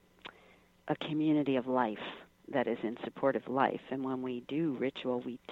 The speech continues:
tune into that. So, um, Judy Grahn wrote in Blood, Bread, and Roses that, and I'm quoting here, "Ritual, from the Sanskrit, Sanskrit ritu, R apostrophe T U,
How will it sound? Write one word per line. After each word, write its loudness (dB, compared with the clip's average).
tune -2
into -2
that. 0
So, 2
um, -2
Judy 4
Grahn 4
wrote 4
in -2
Blood, 4
Bread, 4
and -2
Roses 2
that, 0
and -8
I'm -8
quoting 2
here, -4
"Ritual, 0
from 4
the 0
Sanskrit, 2
Sanskrit 4
ritu, 0
R 0
apostrophe -4
T 0
U, 0